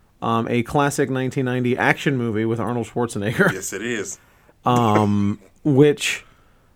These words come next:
Speaker 2: That's
Speaker 1: is, again, extraordinarily different. Um, has a lot of the same themes, but it's a very different movie.
Speaker 2: Yeah, it's a different movie for sure.
Speaker 1: 'Cause, again, s-, sort of Minority Report syndrome. It's v-, it's like a,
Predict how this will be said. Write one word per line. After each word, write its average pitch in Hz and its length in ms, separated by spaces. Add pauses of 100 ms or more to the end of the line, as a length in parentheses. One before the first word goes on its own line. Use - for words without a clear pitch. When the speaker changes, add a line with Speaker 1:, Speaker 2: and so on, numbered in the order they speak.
(100)
Speaker 2:
That's - 220
Speaker 1:
is, 170 180
again, 180 360
extraordinarily 170 1000
different. 107 400 (380)
Um, 143 240
has 180 320 (120)
a - 80
lot 139 160
of 151 60
the 139 60
same 131 200
themes, 151 640
but 127 300 (160)
it's - 140
a 147 60
very 151 440
different 127 300
movie. 117 140
Speaker 2:
Yeah, 101 120
it's 104 80
a 107 40
different 87 280
movie 76 140
for - 80
sure. - 180
Speaker 1:
'Cause, 180 280
again, 156 520
s-, 143 240 (100)
sort 185 220
of 165 100
Minority 147 420
Report 135 280
syndrome. 120 560
It's 123 240
v-, 123 260
it's 135 160
like 139 160
a, 117 80